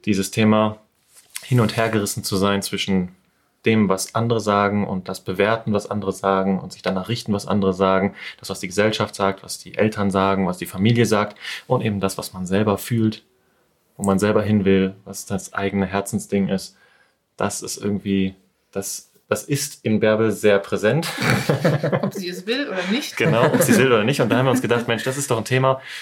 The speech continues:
Speaker 1: das betrifft bestimmt viele. Lass uns darüber mal quatschen.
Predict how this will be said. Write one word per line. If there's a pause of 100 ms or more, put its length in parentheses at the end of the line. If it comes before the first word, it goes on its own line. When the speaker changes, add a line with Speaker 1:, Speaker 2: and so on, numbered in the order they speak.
Speaker 1:
das
betrifft
bestimmt
viele. (1000)
Lass
uns
darüber
mal (160)
quatschen.